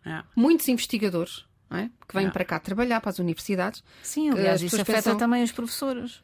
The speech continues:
Speaker 2: Sim, as
Speaker 1: Hum.
Speaker 2: pessoas pensam que os investigadores e os professores estão altamente privilegiados. É mentira. E agora, já que falas nesse ranking,
Speaker 3: Ranking.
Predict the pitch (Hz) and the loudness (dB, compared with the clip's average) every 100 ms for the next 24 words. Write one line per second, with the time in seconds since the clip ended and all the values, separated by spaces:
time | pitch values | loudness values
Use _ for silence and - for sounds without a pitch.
0 | - - 196 170 190 196 269 - 233 220 | -12 -2 0 2 0 0 -2 -2 -2 -4
1 | - 208 185 185 185 202 185 185 175 175 | -4 -6 -2 -2 -2 -4 -2 -2 -4 -8
2 | - - 185 175 - 170 160 156 160 196 | -12 -10 -6 -6 -6 -4 -2 -2 -2 -2
3 | 202 196 180 - 175 175 170 165 170 180 | 0 0 0 -2 -4 -2 -2 -2 -2 -6
4 | - - 190 185 190 190 190 220 220 226 | -12 -4 0 0 0 0 0 2 2 0
5 | 208 208 - 196 190 190 190 - 190 175 | -2 -4 -2 -2 0 -2 -4 -4 -2 0
6 | 214 190 185 185 | 2 0 0 -4